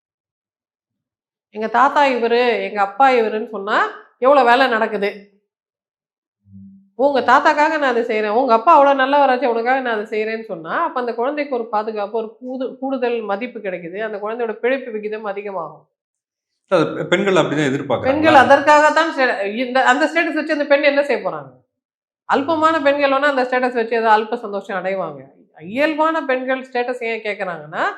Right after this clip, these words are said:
Speaker 1: அவ-, இன்னாரோட குழந்தைன்னு சொன்னா என் குழந்தைக்கு ஒரு பாதுகாப்பு கவசம் கிடைக்குமே, அப்ப என் குழந்தை இன்னும் கொஞ்சம் பெருசா வளர்ந்து காட்ட முடியுமே, அதற்காக ஸ்டேட்டஸ் வேட்கையில எல்லா ஜீவராசியிலும் பெண் அதற்காக தான் ஸ்டேட்டஸ் கேக்குது.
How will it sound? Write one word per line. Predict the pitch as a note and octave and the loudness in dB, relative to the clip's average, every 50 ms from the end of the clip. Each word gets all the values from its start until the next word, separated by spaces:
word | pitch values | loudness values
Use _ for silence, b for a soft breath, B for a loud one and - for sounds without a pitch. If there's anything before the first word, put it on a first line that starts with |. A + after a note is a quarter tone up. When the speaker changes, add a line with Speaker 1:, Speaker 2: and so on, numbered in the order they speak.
| - _ _ _ _ _ _ _ _ _ _ - E3+ | -12 _ _ _ _ _ _ _ _ _ _ -10 -8
Speaker 1:
அவ-, | F3 F#3+ - | -6 -6 -6
இன்னாரோட | F#3+ A3 B3 C4 C4+ C#4+ D#4 E4+ E4+ D#4+ D4 C4 B3 | -6 -8 -6 -2 0 0 2 2 4 4 2 2 2
குழந்தைன்னு | B3 A#3+ A#3+ B3 B3 B3+ B3+ B3+ | 0 0 0 0 -2 -2 -4 -4
சொன்னா | B3 A#3+ G#3+ A#3 D#4+ F4+ | -4 -8 -6 -4 -4 -2
என் | D#4 B3+ - | -2 -2 -2
குழந்தைக்கு | - A3+ B3 C#4+ C#4 C4 B3 A3+ | 0 -2 -2 0 -2 -2 -2 -4
ஒரு | A3 - | -6 -4
பாதுகாப்பு | A3 G#3+ G#3+ A#3 A3 G#3+ G3+ G#3 G#3 G3 | -4 -4 -4 -4 -4 -4 -6 -6 -8 -8
கவசம் | - G3 G3 F#3+ F#3+ G3+ G3 F#3+ | -4 -4 -4 -4 -4 -8 -12 -12
கிடைக்குமே, | F3+ F3 F3 E3+ E3 E3 F#3+ A3+ A#3 E3+ C#3 - - _ _ _ _ _ _ _ _ _ _ _ | -12 -12 -12 -14 -12 -8 -4 -4 -4 -4 -6 -10 -18 _ _ _ _ _ _ _ _ _ _ _
அப்ப | - A#3+ C4+ C4 | -8 -4 -2 0
என் | B3 B3+ B3+ | 0 0 2
குழந்தை | B3+ B3+ C4+ D4 C#4 | 2 2 2 2 0
இன்னும் | C4 C4 C#4+ C#4 | -2 0 0 -2
கொஞ்சம் | B3+ B3 A#3+ B3 | -2 -2 -2 -4
பெருசா | A3+ A3 A#3 - B3 A3+ | -4 -6 -4 -4 -4 -2
வளர்ந்து | A3 G#3 G#3+ A3+ G#3+ | -2 -2 -4 -6 -4
காட்ட | G#3 G3 F#3+ G3+ | -4 -4 -4 -6
முடியுமே, | G3 F#3 F3 E3 E3+ E3+ F3+ G3+ A3 G#3+ | -8 -10 -10 -12 -12 -10 -8 -6 -6 -6
அதற்காக | F3+ E3 E3+ F#3+ B3 A#3+ B3 B3+ B3+ C4+ C#4+ F4 D#4 - | -6 -6 -6 -6 -6 -6 -2 0 0 0 0 -2 -6 -4
ஸ்டேட்டஸ் | - A#3+ A#3+ B3 B3 - - | -4 -4 -4 -4 -8 -8 -8
வேட்கையில | G#3+ G#3 - - G#3+ A#3 C#4+ E4+ D#4 - | -10 -8 -6 -6 -4 -2 -2 -2 -2 -4
எல்லா | F#3+ F#3+ G3+ A3+ B3 B3+ C4 C4 C4 | -4 -6 -8 -6 -2 0 2 2 2
ஜீவராசியிலும் | B3+ A3+ A#3 B3+ C4 C4 B3+ B3+ B3 B3 - C4+ C4+ C#4+ C4+ | 2 0 -4 -4 -2 0 0 0 0 -2 -4 -6 -6 -6 -6
பெண் | C4+ A#3 A3+ A#3+ | -4 -4 -4 -2
அதற்காக | A#3+ A3 G#3+ A3 A3 G#3+ A3+ A3 A3 A3 | -4 -4 -4 -4 -6 -4 -6 -6 -6 -6
தான் | A3+ A#3 A3+ - | -8 -10 -10 -8
ஸ்டேட்டஸ் | - G#3 G#3 G3+ G3 - - | -10 -10 -10 -10 -14 -12 -12
கேக்குது. | F#3 D#3+ D#3 D3 - | -12 -12 -12 -16 -20